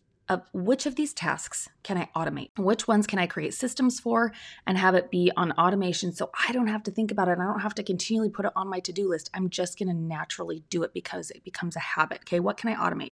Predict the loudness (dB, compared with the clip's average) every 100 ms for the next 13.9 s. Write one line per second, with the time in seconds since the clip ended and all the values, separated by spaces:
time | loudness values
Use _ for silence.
0 | 4 6 8 8 6 6 2 -2 -2 -2
1 | -2 -2 -6 -20 -20 _ _ 0 4 4
2 | 4 0 2 0 0 -4 -6 -16 _ _
3 | _ -20 _ 0 4 6 6 4 4 4
4 | 2 -4 -8 2 4 4 2 -2 -4 -2
5 | -2 0 0 -2 -2 0 0 2 0 -4
6 | -4 -2 -4 -6 _ 0 2 4 4 2
7 | -2 -8 -8 -10 -12 _ -2 0 0 -2
8 | 4 4 6 2 4 2 0 -2 _ -8
9 | -2 -2 -2 -4 -2 0 -2 -2 0 0
10 | -2 -4 -4 -6 -2 0 0 -2 -4 -8
11 | -10 0 2 2 4 4 4 -2 2 2
12 | 2 0 4 6 4 0 -8 _ _ 2
13 | 2 6 4 4 2 4 2 -2